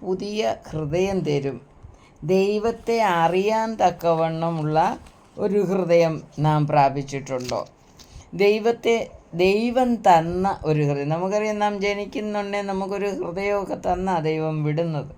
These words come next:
എന്നാൽ വചനത്തിൽ എഹെസ്കേൽ പ്രവചനമൊക്കെ നമ്മൾ വായിക്കുമ്പോൾ അവിടെ നമുക്ക് കാണുവാൻ കഴിയുന്നുണ്ട്,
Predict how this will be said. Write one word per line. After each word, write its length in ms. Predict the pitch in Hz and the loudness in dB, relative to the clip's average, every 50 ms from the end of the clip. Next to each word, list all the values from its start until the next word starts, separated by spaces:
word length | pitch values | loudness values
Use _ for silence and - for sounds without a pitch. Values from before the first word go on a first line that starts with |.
| - - - - - - - - - - - | -20 -20 -20 -20 -20 -20 -20 -20 -16 -10 -6
എന്നാൽ 240 | 196 208 214 214 208 | -2 0 2 2 4
വചനത്തിൽ 560 | 190 202 190 165 190 202 214 214 214 226 226 | 6 4 4 4 2 -2 -2 -4 -4 -4 0
എഹെസ്കേൽ 340 | 220 208 208 190 190 - 214 | 2 2 2 0 -2 -6 -8
പ്രവചനമൊക്കെ 580 | 214 214 208 214 214 214 214 220 214 208 190 208 | -6 -4 -4 -2 -2 -2 -2 -2 -2 -2 -2 -2
നമ്മൾ 200 | 202 202 202 202 | -2 -2 -2 -2
വായിക്കുമ്പോൾ 1000 | 202 196 185 180 190 196 196 - - 214 208 190 170 170 165 160 165 170 175 185 - - - - - - - - | 2 4 6 6 6 4 2 -2 -8 -8 -6 0 2 2 4 4 4 2 0 -2 -8 -16 -20 -20 -20 -18 -6 -2
അവിടെ 200 | - 185 196 208 | 0 0 0 0
നമുക്ക് 400 | 202 214 214 214 202 202 214 214 | 0 0 0 0 -2 -4 -4 0
കാണുവാൻ 540 | 214 214 202 196 202 202 208 208 208 202 196 | 2 2 2 2 0 0 -2 -2 -2 -4 -4
കഴിയുന്നുണ്ട്, 720 | 202 196 202 202 196 196 196 190 185 190 190 190 185 185 | -6 -6 -6 -6 -4 -4 -4 -2 0 2 4 4 2 2